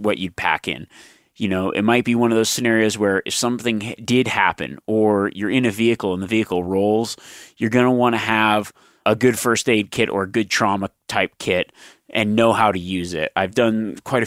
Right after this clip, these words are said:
few online courses and some other things with some of these really good trauma packs. I'll try to find it and maybe put it on my story, some of the ones that I've seen recently.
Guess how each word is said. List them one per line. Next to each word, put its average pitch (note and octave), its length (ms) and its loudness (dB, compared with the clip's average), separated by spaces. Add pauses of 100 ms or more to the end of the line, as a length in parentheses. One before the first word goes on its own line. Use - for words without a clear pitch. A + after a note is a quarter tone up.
few A#2 160 0
online F#2+ 380 0
courses A#2+ 540 -2
and A2 100 -6
some G2 160 -6
other G2+ 220 -4
things G#2 320 -6
with G2+ 100 -10
some G#2 160 -6
of - 20 -4
these F#2 200 -4 (360)
really A#2 360 2
good G#2+ 280 0
trauma G#2+ 380 0
packs. F#2+ 460 -2
I'll G#2 80 -6
try D3+ 160 2
to C3 80 -2
find A#2 360 2
it G#2 140 -2
and F2+ 80 -12
maybe F2+ 180 -6
put G2 200 -6
it F#2 40 -2
on F2+ 80 -4
my D#2+ 100 -8
story, F2 420 -4
some F2 160 -4
of F2 80 -6
the E2 80 -4
ones F2 240 -8
that E2+ 100 -4
I've D#2+ 160 -6 (420)
seen G#2+ 360 0
recently. F2+ 580 -6